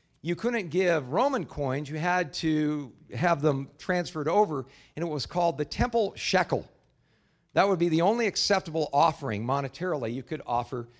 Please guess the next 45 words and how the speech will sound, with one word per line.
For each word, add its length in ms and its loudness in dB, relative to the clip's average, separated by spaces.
to 120 -6
God, 420 2
because 540 -4
the 80 -8
Roman 240 -2
coins 400 -4
would 80 -4
have 240 2
an 80 2
i-, 120 0
a 200 0
graven 360 2
image 280 0
on 120 -10
them, 80 -12
the 140 -6
image 220 -2
of 100 -4
Caesar. 320 -2
You 120 -10
can't 260 -8
give 160 -12
that 240 -10
to 40 -10
God. 340 4
Are 60 -8
you 80 -8
kidding? 380 2
We 100 -4
talked 200 4
a 20 4
little 120 0
bit 120 2
about 180 4
how 160 2
Jesus 380 2
cleansed 340 0
the 80 2
temple 340 2
because 400 -2
they 120 0
were, 420 -2
uh, 240 0
basically 500 -4
saying, 380 -2